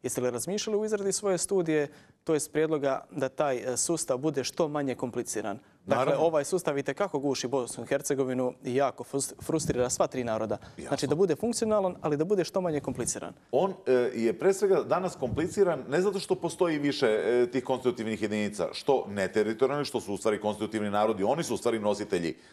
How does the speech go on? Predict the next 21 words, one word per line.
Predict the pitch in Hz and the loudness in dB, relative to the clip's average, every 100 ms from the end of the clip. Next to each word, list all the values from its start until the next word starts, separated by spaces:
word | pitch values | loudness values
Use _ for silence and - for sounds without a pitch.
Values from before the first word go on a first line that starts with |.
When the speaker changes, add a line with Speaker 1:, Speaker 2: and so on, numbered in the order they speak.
| _ | _
Speaker 2:
državnosti | 107 113 117 120 113 | 0 2 2 0 0
Bosne | 101 110 104 | 2 2 0
i | |
Hercegovine, | 95 101 - 95 90 85 80 - - | 0 0 0 2 2 2 -4 -8 -8
Speaker 1:
Tako | - 117 120 | -4 -2 2
je. | |
Speaker 2:
e, | 107 | 2
a | 107 107 | 4 2
ne | 139 170 143 | 0 0 0
entiteti | 151 156 156 151 151 143 | -2 -2 2 0 0 -2
i | 139 139 139 131 | 0 2 2 2
županija. | 127 131 131 113 104 113 | 2 2 0 0 0 0
One | 123 135 | 0 -2
su, | - 143 120 120 123 | -2 0 4 6 6
e, | 120 | 6
ajde | 139 | 4
da | 135 | 2
kažemo, | 135 143 127 101 | -2 -2 -2 -2
mehanizmi | 127 135 143 180 160 | -2 -2 0 0 2
za | 131 | 0
sprovođenje | - 143 190 190 117 90 | 0 0 4 2 2 -4